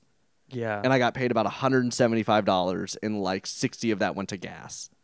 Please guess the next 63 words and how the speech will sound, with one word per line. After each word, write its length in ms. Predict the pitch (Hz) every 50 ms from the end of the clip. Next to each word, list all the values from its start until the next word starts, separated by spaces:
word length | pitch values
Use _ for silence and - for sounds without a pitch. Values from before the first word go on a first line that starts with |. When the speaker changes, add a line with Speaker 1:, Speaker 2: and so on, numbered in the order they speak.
| _ _ _ _ _
Speaker 1:
Of 100 | - - -
course, 360 | - 117 104 104 101 - -
yeah. 200 | 113 110 104 107 131
Speaker 2:
Yeah, 140 | 135 131 117
I 40 | 107
got 180 | 127 123 123 127
back 140 | 123 120 123
at 60 | 113
four 260 | - - 139 127 127 127
in 60 | 127
the 60 | 127
morning, 340 | 123 120 117 113 113 113 110
and 80 | 107 104
I 80 | 107 110
just 160 | 107 101 -
remember, 240 | 113 101 98 95 95
I 20 |
was 80 | 98 98
like, 120 | 98 95
"This 280 | 104 98 95 - - - -
shit 320 | - - 104 85 82 -
is 260 | - 87 82 85 - - - - -
awful." 360 | - - - - - - - 784 807 698 571
<laughs> 160 | 480 - -
Speaker 1:
That's 160 | 165 175 -
the 80 | - 175
thing 260 | - - 175 175 165 156
when, 200 | 151 151 147 139
when 140 | 151 151 156
you 100 | 143 135
start 480 | - - - 147 139 139 135 123 - _
is 240 | - 139 131 127 131
you 120 | 135 135 131
do, 560 | 123 139 131 135 135 131 131 127 131 - - - _ _ _ _ -
you'll 200 | 139 139 135 127
be 120 | 135 135
like, 240 | 131 123 127 127 - - -
"I'll 160 | 190 302 381
drive. 440 | 202 165 139 147 139 170 208 185 165
I 140 | 143 196 240
can 140 | - 170
do 100 | 147 143
the 100 | 131 127
thing." 380 | - - 143 135 135 151 170 - - - -
And 120 | 135 135
Speaker 2:
Oh, 140 | 208 254 247
yeah. 240 | 196 190 233 180 110 -
Speaker 1:
<clears throat> 60 | - - _ _ _ _ -
Speaker 2:
That 220 | - 165 170 180 -
was, 100 | 180 165
Speaker 1:
and 120 | 151 175
Speaker 2:
that 40 | 175
Speaker 1:
it's 60 | 180
just 180 | 180 190 - -
a 40 | 185
way 140 | 160 156 156
for 140 | - 165 156
the 100 | 143 131
headliner 400 | 139 127 123 135 139 147 139 139
to, 60 | 151
like, 160 | 135 131 -
save 280 | - - 131 127 123 127
money. 380 | 123 113 117 127 139 160 -